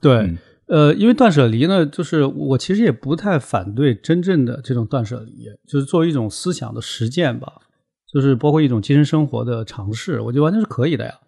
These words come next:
Speaker 1: 就如果你发现你们家东西太多了，<clears throat> 然后你经过一个慎思，然后觉得说不对劲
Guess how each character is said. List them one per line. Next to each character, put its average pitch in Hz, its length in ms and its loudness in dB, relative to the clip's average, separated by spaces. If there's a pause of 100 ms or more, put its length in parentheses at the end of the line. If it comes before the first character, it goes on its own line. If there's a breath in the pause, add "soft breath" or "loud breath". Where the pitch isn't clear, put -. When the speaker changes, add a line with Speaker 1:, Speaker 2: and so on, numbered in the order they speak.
(540)
Speaker 1:
就 175 120 -2
如 208 120 2
果 196 100 4
你 139 80 2
发 139 160 2
现 135 100 0
你 117 40 -4
们 110 100 -8
家 120 100 -2
东 127 140 -2
西 123 80 0
太 117 160 -6
多 110 260 -6
了， 107 200 -14 (260)
<clears throat> - 260 -6
然 135 120 6
后 151 80 6
你 131 100 4
经 165 240 2
过 151 180 4
一 123 140 2
个 127 100 4
慎 120 300 2
思， 127 500 -4
然 131 120 -2
后 131 100 4
觉 127 160 -2
得 131 100 2
说 120 460 0 (800)
不 127 100 -2
对 131 140 8
劲 117 160 -2